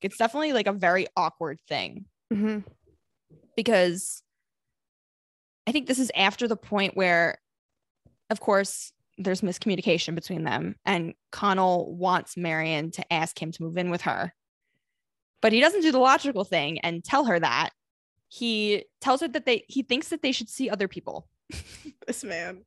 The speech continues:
Speaker 1: I love Connell, but literally, like, learn to communicate.
Speaker 2: Where are the brain cells?
Speaker 1: I don't know. And he's such a smart guy, but where are the brain cells?
Speaker 2: Yeah, like, that's also a huge thing in the book. Like, they're both super smart and, like,
Speaker 1: Yeah,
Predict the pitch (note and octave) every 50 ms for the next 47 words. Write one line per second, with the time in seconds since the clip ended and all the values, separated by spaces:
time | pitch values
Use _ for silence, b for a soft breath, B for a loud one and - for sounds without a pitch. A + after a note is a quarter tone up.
0 | - - - - - - - - - - _ _ _ _ _ _ _ _ _ -
1 | B B B B B B _ - C4+ D4 D4+ C#4 B3 A#3 A3+ C4 E4 F4 - C4
2 | A3+ G#3 G#3+ A#3 B3+ C#4 G4+ - - - D#4 - - A3+ A3+ A3+ A3+ A#3+ B3 C#4
3 | D4 D4+ D#4 F4 - - - _ B3 B3+ G#3+ G3+ - - A#3 A#3 G#3 G#3 A3 B3+
4 | - E4+ - D4 A#3 G#3+ G3 G3+ G3+ E3+ D3+ C3+ - _ _ _ _ _ _ _
5 | _ _ _ _ _ _ _ _ _ _ _ A3+ A3 G#3+ A3 A3 G#3 G#3 G#3 F#3+
6 | G3 F3 F#3+ F#3 F#3 F#3 - - E3+ F3 F3+ F3+ F3 - - - _ - G3+ G#3
7 | G#3+ G#3 G3 F3+ E3 D3 - G#3+ - - _ _ _ - C4+ D4+ E4+ - G#4 G#4
8 | A4+ G#4 - G4 F4+ F4+ - F#4 D#4 G#3+ E3 D#3+ G#3 A#3 - A3+ A3+ B3+ C4 C4
9 | C4 C#4 A#3 G3+ F#3 G3 F#3 C#3 G2+ A2 - - - - - _ _ _ _ _
10 | _ _ _ _ _ _ _ _ _ - B3 B3+ G#3 F#3 F#3 F#3+ F#3+ - G#3+ G#3+
11 | - G#3 G3 F#3+ - F3+ F3+ F3+ - G3 F#3 - - - G3 F#3 E3+ E3 E3 D#3
12 | D3+ C#3+ D3+ D#3 D3+ D3+ E3 E3+ - F3+ F3 F3+ F3 E3+ - - - - F#3+ E3+
13 | E3+ E3+ - F#3 E3 C#3 C#3 - - - E3+ E3+ E3 D3+ C#3 A3+ G3+ G#2 -